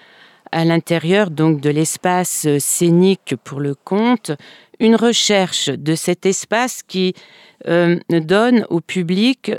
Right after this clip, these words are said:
un, un rapport différent. Une fois, il y avait deux conteuses et sans être le public face à face, mais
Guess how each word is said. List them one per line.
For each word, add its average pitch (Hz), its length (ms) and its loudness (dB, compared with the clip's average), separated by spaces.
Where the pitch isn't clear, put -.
un, 160 520 0
un 165 140 -2
rapport 185 500 -4
différent. 170 600 -2
Une 180 180 4
fois, 233 400 0
il 190 120 0
y 170 100 2
avait 160 560 2
deux 156 220 0
conteuses 170 880 0
et 185 260 4
sans 240 420 0
être 170 680 -2
le 175 140 0
public 196 520 -4
face - 600 -4
à 175 140 -2
face, 175 500 -6
mais 160 200 -2